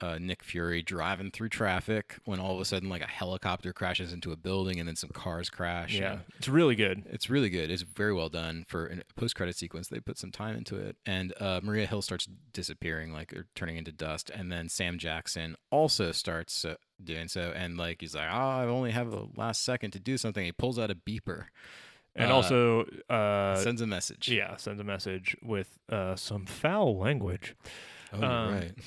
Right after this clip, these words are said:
Speaker 2: but anyways, yeah, he, like, sends a message, so somebody got the word out to somebody.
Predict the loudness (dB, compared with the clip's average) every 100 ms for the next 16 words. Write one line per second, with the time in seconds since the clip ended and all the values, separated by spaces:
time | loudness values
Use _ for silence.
0 | -16 0 6 8 10 8 6 2 2 6
1 | 6 4 2 2 2 2 0 -2 0 0
2 | 0 -2 -2 0 0 0 2 4 6 4
3 | 4 4 4 4 0 -4 -6 -4 -4 -6